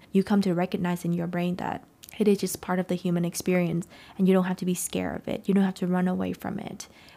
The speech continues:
When you feel it, you don't react out of it. You don't make a decisions out of feeling scared, out of feeling anxious,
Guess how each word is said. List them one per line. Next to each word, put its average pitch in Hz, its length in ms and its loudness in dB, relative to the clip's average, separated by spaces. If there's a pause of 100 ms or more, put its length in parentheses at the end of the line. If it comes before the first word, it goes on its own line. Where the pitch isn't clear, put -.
When 196 160 6
you 185 80 6
feel 185 320 2
it, 165 260 0 (140)
you 202 120 8
don't 190 200 4
react 185 640 -2
out 175 180 2
of - 140 -4
it. - 360 -10
You 196 100 -2
don't 202 160 6
make 185 180 4
a 190 60 2
decisions 175 840 -2 (400)
out 185 180 2
of 175 220 2 (440)
feeling 175 280 2
scared, - 520 -4 (480)
out 190 140 4
of 180 120 0
feeling 175 500 0 (240)
anxious, - 640 -2